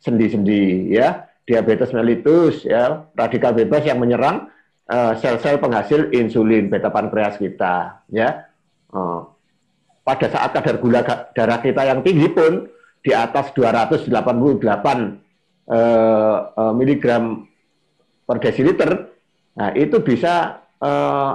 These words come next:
apa namanya, em, menyerang, menyerang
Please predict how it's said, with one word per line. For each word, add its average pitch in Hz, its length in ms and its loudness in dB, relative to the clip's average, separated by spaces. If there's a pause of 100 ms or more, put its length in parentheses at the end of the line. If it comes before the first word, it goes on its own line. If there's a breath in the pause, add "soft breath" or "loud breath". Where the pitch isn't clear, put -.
apa 156 160 -6
namanya, 185 400 -4 (480)
em, 156 600 -6 (680)
menyerang, 180 600 0
menyerang 202 600 0